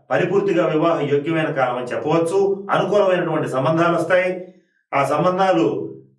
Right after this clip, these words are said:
చాలా సడన్ గా కుదరటం అనేటువంటిది ఆశ్చర్యాన్ని కలిగిస్తుంది. ఇక సంతాన ప్రాప్తి కోసం ప్రయత్నం చేసేటువంటి సింహరాశి వాళ్ళకి ప్రథమార్థం కంటే ద్వితీయార్థం చాలా బాగుంది. ఈ సంవత్సరం సింహరాశి వాళ్ళకి కొద్దిపాటి తండ్రితో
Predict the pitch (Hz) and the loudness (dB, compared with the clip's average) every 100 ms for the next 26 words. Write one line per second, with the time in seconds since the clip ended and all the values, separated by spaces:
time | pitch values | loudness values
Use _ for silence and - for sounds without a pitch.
0 | - 156 196 180 165 180 185 190 165 165 | -2 0 2 0 0 0 2 0 0 -2
1 | 160 156 147 139 135 131 113 - - 98 | 0 0 0 -2 -2 -2 -2 -4 -8 -6
2 | 107 - - 113 110 87 82 - - 78 | -6 -4 -2 -2 -2 -4 -8 -10 -14 -18
3 | - - _ _ _ 160 165 - - - | -20 -20 _ _ _ 0 2 2 0 -4
4 | - - - _ _ _ _ _ - 160 | -10 -20 -20 _ _ _ _ _ 0 2
5 | 165 208 196 180 175 175 165 156 156 185 | 2 2 2 0 0 0 0 0 0 0
6 | - 165 147 139 143 139 123 - 139 139 | -2 -4 -2 0 0 -2 -4 -6 -4 0
7 | 156 147 151 156 160 175 180 180 - 117 | 0 0 0 0 0 0 0 0 -4 -2
8 | 147 180 175 165 156 143 156 143 - - | 0 2 0 -2 -2 -2 -2 -2 -4 -8
9 | - 131 131 190 170 156 147 127 135 135 | -8 -4 2 4 4 0 -2 -2 0 0
10 | 110 - - - - - _ _ 175 175 | -2 -4 -10 -14 -18 -20 _ _ -2 2
11 | 185 214 214 190 170 185 190 180 165 147 | 2 2 0 0 0 2 2 2 0 0
12 | 143 156 135 - - - 131 143 143 156 | 0 -2 -2 -4 -10 -6 -2 0 2 2
13 | 160 - 139 139 170 180 180 175 - | 0 -2 -2 0 0 0 0 0 -6